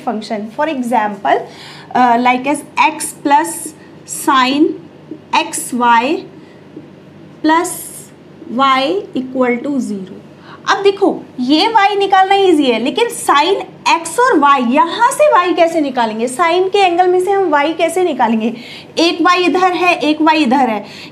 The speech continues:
ये दोनों में से common लेना बहुत ही difficulty का काम है, हम इसको नहीं करेंगे यहाँ पर कि हम y को पहले अलग करें। y, हम यहाँ पर y is equals to f x type का function नहीं form कर सकते। That's why this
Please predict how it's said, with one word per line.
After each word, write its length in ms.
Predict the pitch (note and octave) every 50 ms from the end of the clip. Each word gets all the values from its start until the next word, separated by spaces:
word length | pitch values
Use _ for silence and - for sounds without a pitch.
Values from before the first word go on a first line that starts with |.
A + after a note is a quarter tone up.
| -
ये 180 | C4+ D#4 F#4 G4
दोनों 280 | D#4 F#4 F#4 F4+ F#4
में 100 | F#4 F#4 F#4+ F#4+
से 80 | G4
common 320 | G4 - D#4+ D4+ D4+ F4 F4+
लेना 220 | F4 E4+ E4+ F4+
बहुत 400 | D4+ B3+ E4 D#4+ - E4 D#4+ -
ही 100 | F4+ F4+
difficulty 760 | B3 B3 D4 C#4+ - D4 C#4+ B3+ D4 C#4+ C#4 C#4 C4 D#4 F4 F4
का 140 | F#4 E4+
काम 320 | E4 D#4+ D4+ D4+ D4+ C#4+ E4
है, 200 | D#4+ D#4+ D#4+ D#4+ D#4+
हम 160 | D#4 C#4+ C#4 D4
इसको 340 | D4 C#4 - - D4+ D#4+
नहीं 300 | D4 C#4 C4 B3+ C4+ D#4
करेंगे 400 | - F4+ E4 D#4+ D#4 D4+ D4+ D4
यहाँ 320 | D4 D4+ D4+ C#4 C4+ C4 B3+ C4
पर 160 | D4 F4+ - - - - - - - - - - - - -
कि 80 | F#4+ G#4+ A#4+
हम 300 | F4+ F#4 F#4+ G4+ G#4+ D4
y 160 | C#4 C4+ C#4 B3+ C4
को 120 | F4+ G4 G#4+ G#4 G4+ - - - - -
पहले 300 | C#4+ C#4+ D#4 E4+ D#4 - -
अलग 300 | B3+ B3+ C4+ C#4+ - -
करें। 260 | G4 F#4+ G4 G#4 G#4 G#4 - - - - - -
y, 340 | A3 C#4 C#4+ D4 E4 F4 - - -
हम 140 | F4 F#4 G4
यहाँ 300 | G4+ F#4+ F#4+ F#4 F#4 F4+ F4 F#4+
पर 140 | G4+ F4+
y 300 | D4+ C4+ C#4 C#4+ D#4 F4
is 140 | D#4+ D#4 E4
equals 320 | E4 D4+ C#4 C#4 C#4+ - -
to 120 | F4+ - - - A#3+ A#3+
f 200 | A#3+ - D#4 D4+
x 140 | D4+ - - -
type 220 | B3+ A#3 A3+ -
का 100 | A#3+ B3
function 500 | A#3 A#3 A3+ A3 A3+ - D#4 E4 F4+ E4
नहीं 300 | C4 A#3+ B3+ B3+ C#4+ D#4
form 300 | D4+ D#4+ C4+ A#3 A#3 C4 D4 -
कर 160 | A3+ G3 G3+
सकते। 400 | - - G3 - - - F#3+ F#3+ - G3+ G#3 - - - - G#3+
That's 440 | G#3+ A#3+ C#4 D#4+ E4+ E4 - - - A3+ G#3+
why 140 | G3+ F#3 F3 F3+ - - - - - -
this 280 | A#3+ E4 B4+ C5 -